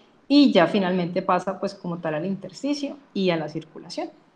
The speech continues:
Ya en el asa de Henle esta absorción se hace en una proporción del veinte al treinta por ciento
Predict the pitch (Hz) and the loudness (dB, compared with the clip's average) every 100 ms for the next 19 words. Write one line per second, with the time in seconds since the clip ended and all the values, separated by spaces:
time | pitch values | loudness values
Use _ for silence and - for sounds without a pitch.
0 | _ _ _ - 202 226 247 269 262 262 | _ _ _ -6 -2 0 2 4 2 2
1 | 269 208 185 208 196 208 208 240 - 202 | 0 0 0 -2 -2 -6 -6 -8 -6 -8
2 | - 190 165 160 214 202 190 214 226 - | -8 -10 -10 -6 -2 -2 -2 -4 -6 -10
3 | - 185 175 180 214 196 175 165 175 190 | -14 -12 -10 -8 -6 -6 -6 -10 -10 -8
4 | 190 196 196 202 196 202 214 208 233 185 | -6 -8 -6 -8 -8 -8 -8 -4 -2 -4
5 | 175 247 | -6 -10